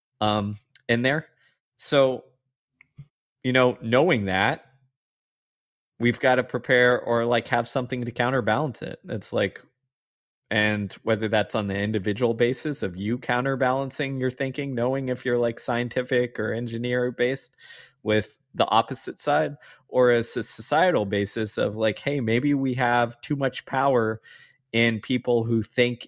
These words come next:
in this way or see the world in this way, and we need to give some more power to people who maybe see it in an entirely different way.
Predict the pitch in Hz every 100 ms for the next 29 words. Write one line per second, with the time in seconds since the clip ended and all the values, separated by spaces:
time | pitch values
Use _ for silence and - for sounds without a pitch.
0 | - 107 107 117 110 - 127 139 131 113
1 | 107 - 127 120 110 113 117 113 104 113
2 | 131 - 107 104 104 104 107 117 139 123
3 | 123 107 117 110 - 117 147 156 139 120
4 | 123 117 123 117 135 127 131 131 127 131
5 | 139 135 - 156 143 143 135 139 139 135
6 | - 151 156 147 139 160 - 113 - 120
7 | 120